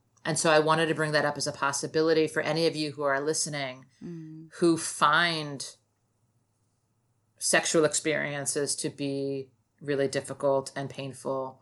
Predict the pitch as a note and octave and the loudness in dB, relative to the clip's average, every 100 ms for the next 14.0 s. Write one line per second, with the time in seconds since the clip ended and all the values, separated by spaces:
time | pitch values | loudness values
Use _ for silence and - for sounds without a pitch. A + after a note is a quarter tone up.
0 | _ _ _ _ D#3 C#3+ - D3+ C#3+ C#3+ | _ _ _ _ -6 -2 2 2 2 0
1 | C#3 C3+ - _ _ - D#3 - D#3+ D3+ | -4 -10 -14 _ _ -4 -2 0 -2 0
2 | D3 D#3+ D3+ D3+ D3 C#3 D3 - C#3+ C#3 | -2 -2 0 2 2 -2 -4 -6 -2 -2
3 | C#3+ C#3 C#3 D3+ C#3+ D3 C#3 C3+ C3+ C3+ | -2 -6 -6 -4 -4 -2 -2 -2 -4 -6
4 | - _ _ _ _ _ D3+ C#3+ - C#3+ | -10 _ _ _ _ _ -6 -4 -2 -2
5 | - D3+ C#3+ C#3 - C#3 C3+ - C#3 C3 | -2 -4 0 0 0 -4 -8 -8 -8 -6
6 | - C3 C3 B2+ - _ _ _ _ _ | -6 -6 -6 -8 -14 _ _ _ _ _
7 | _ _ _ _ _ - F#3+ G3 F3 C#3+ | _ _ _ _ _ 4 6 8 6 4
8 | - B2+ A2 - - - D3+ C#3+ C#3 C3 | 2 -8 -10 -12 -14 -14 -12 -12 -12 -16
9 | _ _ _ _ _ E3 D#3 D#3 D3+ D3 | _ _ _ _ _ 2 2 0 0 0
10 | D3+ D3 D3 C#3 C#3 C#3 C3+ C#3 - C#3+ | 0 -2 -2 -2 -2 -2 -4 -8 -8 -8
11 | C#3 - C#3 C#3 C3+ C3 - _ _ _ | -8 -8 -6 -4 -4 -6 -12 _ _ _
12 | _ _ _ D3 D#3+ D#3 D3 D3+ D3 C#3+ | _ _ _ 0 4 4 4 2 2 2
13 | D3 - D3 C#3 C#3 C#3 D3 C#3+ C#3+ | 0 2 2 2 0 0 -2 -2 -8